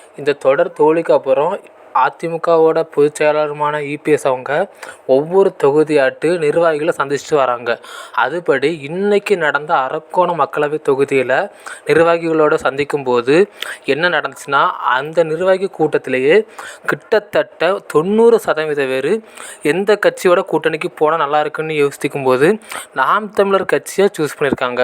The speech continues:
எதனால நாம் தமிழர் கட்சியை சூஸ் பண்ணியிருக்காங்கன்னு பார்க்கும்போது, கிட்டத்தட்ட ரெண்டாயிரத்தி இருபத்தி நாலு மக்களவை தேர்தல்ல அவங்க வாங்கின ஓட் பேங்கிங் தாங்க சொல்லலாம். மற்றும் பாமகவையும் கூட்டணிக்கு சேர்த்தா நல்லா இருக்கும்னு வட மாவட்ட மக்கள் வந்து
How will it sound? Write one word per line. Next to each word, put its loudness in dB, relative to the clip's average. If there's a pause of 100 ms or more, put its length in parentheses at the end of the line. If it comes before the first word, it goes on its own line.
(880)
எதனால 0
நாம் 0
தமிழர் -2
கட்சியை 0
சூஸ் -2
பண்ணியிருக்காங்கன்னு -2
பார்க்கும்போது, -4 (100)
கிட்டத்தட்ட 0
ரெண்டாயிரத்தி -2
இருபத்தி 0
நாலு 0
மக்களவை -2
தேர்தல்ல 0
அவங்க -2
வாங்கின 0
ஓட் -2
பேங்கிங் -4
தாங்க -4
சொல்லலாம். -2 (440)
மற்றும் -2
பாமகவையும் 0
கூட்டணிக்கு 0
சேர்த்தா 0
நல்லா 2
இருக்கும்னு -2 (440)
வட 0
மாவட்ட 2
மக்கள் 0
வந்து -2